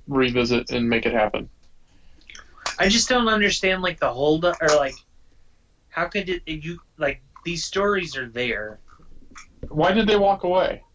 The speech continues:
Speaker 2: How
Speaker 1: right?
Speaker 2: can you goof up so bad that you don't make these movies?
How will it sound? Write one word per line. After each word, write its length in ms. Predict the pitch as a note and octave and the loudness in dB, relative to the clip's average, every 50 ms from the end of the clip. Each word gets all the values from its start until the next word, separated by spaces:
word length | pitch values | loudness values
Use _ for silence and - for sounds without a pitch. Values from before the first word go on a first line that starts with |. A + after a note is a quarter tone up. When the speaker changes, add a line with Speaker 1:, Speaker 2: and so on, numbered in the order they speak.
| _ _ _ - | _ _ _ 0
Speaker 2:
How 80 | A#2+ A#2+ | 2 2
Speaker 1:
right? 180 | B2 D3 E3 | 4 2 0
Speaker 2:
can 100 | E3+ E3 | -2 -4
you 100 | D#3+ D3+ | -6 -8
goof 340 | - - C#3 C#3+ D3 - - | -6 -6 -6 -6 -6 -2 0
up 320 | C#3 C#3 C#3 C3 - - - _ _ _ _ _ _ _ _ _ _ _ _ _ | 2 4 4 2 0 -2 -12 _ _ _ _ _ _ _ _ _ _ _ _ _
so 340 | - - - - D3 C#3 C#3 | -18 -14 -4 0 2 2 2
bad 380 | B2+ B2 C3 C3 C3+ B2+ A#2+ - | 2 0 0 0 0 -2 -2 -4
that 100 | A#2+ A2 | -8 -10
you 80 | A#2 A#2 | -10 -8
don't 240 | A#2 B2+ B2 B2+ - | -8 -10 -10 -10 -10
make 180 | B2+ C3+ C3 - | -14 -16 -16 -12
these 180 | - A#2 A2 A2+ | -12 -12 -12 -10
movies? 500 | A#2+ C3 C3+ B2 A2+ B2 - - - | -10 -12 -8 -6 -6 -8 -8 -10 -18